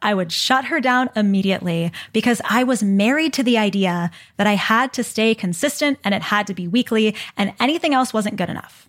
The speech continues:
But over the past couple of months, I've really been trying to reassess how I want to run my business and where I want to spend my time. And I've realized that if I'm to have any hope of a better balance in my life between work and everything else,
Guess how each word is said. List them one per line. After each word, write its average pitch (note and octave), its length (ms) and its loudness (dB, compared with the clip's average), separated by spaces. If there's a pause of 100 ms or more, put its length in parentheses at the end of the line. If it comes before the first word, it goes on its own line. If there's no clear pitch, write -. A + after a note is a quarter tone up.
(160)
But A#3+ 200 0
over A#3+ 180 2
the D4 80 0
past G#3+ 320 -2
couple G3+ 180 -2
of F3+ 120 -2
months, A#3+ 400 2
I've G#3 240 -2
really C#4 160 2
been D#4 160 0
trying A3 260 2
to G#3 100 -2
reassess G3 480 0
how G#3 120 0
I G3 80 2
want F#3 100 0
to F3+ 60 -2
run F3 120 0
my F3+ 120 -2
business C4+ 480 0
and G#3 160 0
where G#3 80 4
I G3+ 60 2
want F#3+ 120 2
to F#3 40 0
spend F#3 200 0
my F3 140 0
time. F3 540 0 (100)
And G3 360 2 (280)
I've A3 160 0
realized C#4+ 420 2
that G#3 120 0
if G3+ 100 -4
I'm C4 180 0
to E4+ 80 -2
have A3 320 0
any C#4+ 260 0
hope A#3 380 0
of F3 80 -4
a G3+ 60 0
better G3+ 240 2
balance G3+ 360 0
in G#3+ 80 2
my F#3+ 120 2
life F#3+ 300 0
between G3 300 -2
work G3+ 220 0
and A#3 80 0
everything G#3 380 0
else, E4 320 -2